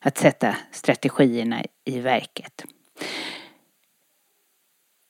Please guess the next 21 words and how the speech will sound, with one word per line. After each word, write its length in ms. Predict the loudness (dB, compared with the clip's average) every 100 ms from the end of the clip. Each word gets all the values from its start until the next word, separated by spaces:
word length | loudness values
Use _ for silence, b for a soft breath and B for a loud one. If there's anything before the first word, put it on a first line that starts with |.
| _ _ _
Jag 560 | 10 12 12 10 6 6
började 540 | 12 12 12 10 10
se 480 | 6 6 10 10 10
hur 220 | 8 8
jag 380 | 8 8 6 4
lyckas 1000 | 4 4 4 _ 6 6 6 -6 -12 2
som 200 | 6 8
egenföretagare 1160 | 8 6 6 2 4 2 4 8 10 8 2 2
i 60 |
mitt 260 | -2 -2 2
huvud. 520 | 2 4 2 2 0 -16 -20 -20 _
Och, 520 | 6 6 4 _ 2
eh, 260 | 4 6 2 -2 b b b b b b b b b b
idéerna 680 | 4 6 8 10 12 10 10
blev 380 | 8 6 6 2
till 380 | -2 2 2 2
att 280 | -4 -2 4
göra, 320 | 6 6 0 _ -16
att 160 | 2
göra 280 | 8 8 8
listor. 760 | 4 2 -2 4 6 8 6